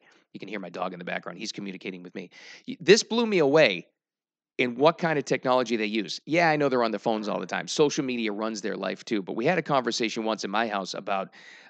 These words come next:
uh, just news information. Uh, h-, I was trying to get a feel for, like, how they get information and different things.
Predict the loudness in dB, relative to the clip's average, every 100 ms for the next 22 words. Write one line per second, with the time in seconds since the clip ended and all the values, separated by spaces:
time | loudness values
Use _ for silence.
0 | -4 0 0 -2 -4 2 4 4 2 -2
1 | -2 -2 -2 -4 -8 _ -20 _ -20 -6
2 | -2 0 0 -4 -12 _ -20 _ -12 -12
3 | -14 _ _ _ _ -6 -6 -2 -2 0
4 | -2 2 2 4 0 0 2 2 2 2
5 | 0 -2 -6 -6 -8 -8 -10 -8 -6 -8
6 | -8 -10 -10 -16